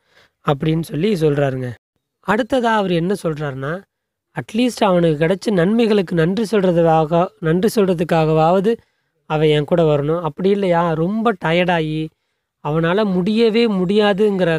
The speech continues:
கட்டத்திலேயாவது அவன் என்கிட்ட திரும்பி வருவான்." கடவுள், எ-, கடவுள் இதுலேருந்து என்ன செ-, எதிர்பார்க்குறாரு அப்படின்னா,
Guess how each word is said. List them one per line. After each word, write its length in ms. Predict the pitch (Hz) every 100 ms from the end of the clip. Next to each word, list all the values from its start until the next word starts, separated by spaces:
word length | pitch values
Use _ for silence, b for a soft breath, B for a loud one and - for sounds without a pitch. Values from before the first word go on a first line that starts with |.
| -
கட்டத்திலேயாவது 600 | 147 214 185 208 196 208
அவன் 200 | 214 180
என்கிட்ட 220 | 160 156 151
திரும்பி 280 | 180 170
வருவான்." 320 | 151 139 139 127 b b b b b _ _
கடவுள், 480 | 156 208 262 247
எ-, 120 | 175 165
கடவுள் 360 | 151 185 226
இதுலேருந்து 300 | 196 180 185
என்ன 220 | 190 175 175
செ-, 40 |
எதிர்பார்க்குறாரு 760 | 175 156 170 175 165 151 151 139
அப்படின்னா, 440 | 131 135 160 220